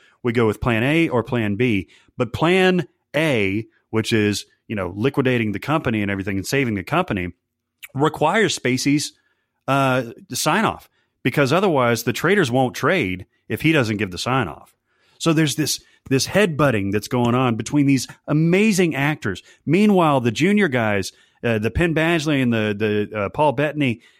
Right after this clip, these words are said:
and the Zachary Quinto is fantastic in this, are all trying to figure out, you know, if this is accurate. Okay. So I, I've set up the scene. Uh, one thing that completely sells this movie is that,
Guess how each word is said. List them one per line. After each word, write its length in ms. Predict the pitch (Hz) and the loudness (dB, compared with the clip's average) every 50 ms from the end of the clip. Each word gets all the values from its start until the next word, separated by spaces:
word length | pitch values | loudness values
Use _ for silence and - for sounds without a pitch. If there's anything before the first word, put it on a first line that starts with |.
| _ | _
and 260 | - 120 120 117 110 | -4 -2 0 0 2
the 160 | 110 107 107 104 | 2 0 0 0
Zachary 360 | 95 139 151 151 - 147 123 | -2 -2 -4 -4 -4 -6 -8
Quinto 360 | - - 160 165 - 135 110 | -4 -4 -4 -2 -2 -2 -2
is 100 | 101 - | -2 -4
fantastic 680 | - - 113 104 92 - - 165 180 180 - - - - | -6 -6 -6 -6 -6 -4 -4 -2 -2 -2 -4 -8 -8 -8
in 100 | 95 90 | -6 -6
this, 180 | 90 87 - _ _ _ _ _ _ - | -6 -6 -8 _ _ _ _ _ _ -4
are 200 | - 123 123 127 | 0 2 2 4
all 400 | 127 127 123 127 123 120 113 - _ _ _ _ _ _ - | 4 4 4 2 2 0 -2 -4 _ _ _ _ _ _ -6
trying 260 | - 156 165 165 151 | -2 0 0 2 0
to 60 | 135 | 0
figure 320 | - - 151 131 123 120 117 | 0 -2 0 2 2 2 2
out, 340 | 110 107 107 107 107 _ _ _ _ _ _ - | 2 2 0 0 -2 _ _ _ _ _ _ -4
you 100 | 135 120 | -2 -2
know, 120 | 104 95 | -2 0
if 140 | - 139 139 | 0 -2 0
this 180 | - 143 123 - | 0 -2 -2 -2
is 120 | 104 98 | -4 -4
accurate. 360 | 113 107 107 98 - 87 - - | -4 -4 -4 -6 -10 -14 -6 -6
Okay. 180 | 113 113 - - _ _ _ _ _ _ _ _ | -6 -6 -6 -14 _ _ _ _ _ _ _ _
So 220 | - - 120 104 | -8 -2 0 0
I, 220 | 107 113 123 113 123 | 2 2 2 0 0
I've 120 | 117 - | -2 -2
set 160 | - 175 185 | 0 0 2
up 120 | 190 160 139 | 0 0 -2
the 60 | 131 | -4
scene. 360 | - - - 104 90 82 85 - _ _ - _ _ _ _ _ _ _ _ _ _ _ - | -6 -4 -6 -6 -6 -8 -12 -16 _ _ -20 _ _ _ _ _ _ _ _ _ _ _ -2
Uh, 180 | 120 117 110 107 | 0 0 0 0
one 380 | 131 123 113 139 180 208 202 | -2 0 2 2 2 2 2
thing 220 | - 185 175 156 139 | 2 2 2 4 2
that 260 | 123 110 107 - - | 2 0 -2 -8 -6
completely 480 | - 131 117 - - 156 156 139 127 | -4 -4 -4 -2 -2 -2 -2 0 -2
sells 340 | 110 - - 113 107 101 92 | -4 0 0 0 0 0 -2
this 180 | 98 92 - - | -4 -6 -4 -4
movie 300 | 101 95 92 87 87 90 | -4 -4 -4 -4 -6 -8
is 220 | - - 98 98 95 | -8 -6 -6 -4 0
that, 220 | 113 107 104 - | 0 0 0 0